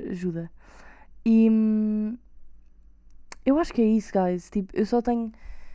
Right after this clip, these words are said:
eu não sei bem o que dizer mais. Hum, o que se tem passado é que tenho tido aulas,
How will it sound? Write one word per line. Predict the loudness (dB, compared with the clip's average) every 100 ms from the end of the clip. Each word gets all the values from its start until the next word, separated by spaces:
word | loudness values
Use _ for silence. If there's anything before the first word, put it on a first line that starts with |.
| -16 -8
eu | -2
não | -2
sei | 0 0
bem | 2 2 2
o |
que | 0
dizer | -2 0 -2
mais. | -2 -6 -12 -16 -18 -18 0
Hum, | 4 4 2 -2 -6 -8 -14 -20 -20 -20 -20 -20 -20 -18 -12
o | -10
que |
se | -2
tem | 2
passado | 2 2 2 2
é | 2
que | -4 -4 -2 -2 -4 -12 -20 -20 -20 -20 -2
tenho | 2 4
tido | 4 2 6
aulas, | 6 4 0 -6